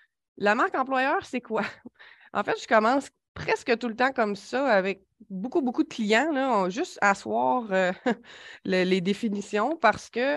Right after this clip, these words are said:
euh, bon, c'est pas la faute à personne, mais il y a pas de consensus à, sur ce que c'est que la marque employeur. Si vous lisez sur un site, sur un autre, il y a plein, plein, plein de définitions. C'est très mélangeant, là. Je peux comprendre, là, que quelqu'un qui s'y connaît pas trop, euh,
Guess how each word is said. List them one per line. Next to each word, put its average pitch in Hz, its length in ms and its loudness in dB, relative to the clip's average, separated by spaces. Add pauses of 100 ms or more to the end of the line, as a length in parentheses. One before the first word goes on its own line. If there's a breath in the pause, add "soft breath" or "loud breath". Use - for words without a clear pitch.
euh, 170 300 -2 (600)
bon, 160 160 -6
c'est 175 100 -4
pas 240 140 6
la 226 100 8
faute 262 160 2
à 226 80 6
personne, 214 380 0
mais 233 80 2
il 196 60 4
y 190 40 6
a 185 60 2
pas 302 160 -2
de 202 100 4
consensus 208 960 -2 (580 loud breath)
à, 175 180 2
sur 220 340 0
ce - 100 -10
que 202 140 4
c'est 208 260 -2 (140)
que 196 100 0
la 170 180 4
marque 160 220 -2
employeur. 170 560 0
Si - 260 -10
vous 196 180 -2
lisez 196 640 2 (320 loud breath)
sur 190 220 0
un 233 100 6
site, 247 220 -2
sur 190 240 0
un 180 160 4
autre, 240 340 4 (120)
il 151 160 -10
y 170 80 -2
a 170 60 2 (200)
plein, 302 100 4
plein, 262 120 6
plein 254 180 4
de 254 60 2
définitions. 214 720 0 (240 loud breath)
C'est - 200 -8
très 214 280 0
mélangeant, 202 680 4
là. 226 120 -4
Je - 140 -12
peux 202 100 -8
comprendre, 196 480 2
là, 202 100 -2
que 196 120 -2
quelqu'un 196 340 -2
qui 202 180 -4
s'y - 180 -14
connaît 180 280 2
pas 180 180 0
trop, 214 340 -2
euh, 170 140 4